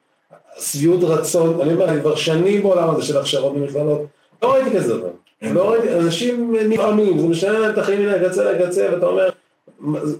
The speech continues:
Speaker 1: זה, זה דבר קטן, זה צד קטנה, לכאורה, שנה שלמה הוא למד, אבל לקח משהו אחד, וזה שינה לה את כל החיים, הכל נראה אחרת, זוגיות, ושלום בית, ו-,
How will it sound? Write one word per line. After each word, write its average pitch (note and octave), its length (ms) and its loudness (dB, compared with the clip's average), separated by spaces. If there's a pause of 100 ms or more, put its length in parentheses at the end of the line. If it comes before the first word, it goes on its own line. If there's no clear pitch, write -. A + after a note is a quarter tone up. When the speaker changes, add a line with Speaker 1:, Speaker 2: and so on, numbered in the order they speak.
Speaker 1:
זה, E3 260 0
זה E3+ 200 2
דבר F#3+ 320 0
קטן, C4 320 2
זה D#3+ 80 2
צד G#3+ 200 0
קטנה, B3 240 2
לכאורה, F3 440 2
שנה F3+ 240 2
שלמה G3 200 0
הוא F3+ 160 2
למד, G3+ 180 0
אבל E3 280 0
לקח F3+ 120 0
משהו F#3 340 2
אחד, A3 260 0 (560)
וזה G2 160 -10
שינה A#2+ 260 -6
לה B2+ 140 -2
את - 60 -10
כל C3 180 -2
החיים, A#2+ 540 -6 (120)
הכל A#2+ 140 -8
נראה A#2+ 240 -4
אחרת, - 440 -10 (800)
זוגיות, A2 580 -4
ושלום G2+ 340 -10
בית, G2+ 260 -6
ו-, - 160 -6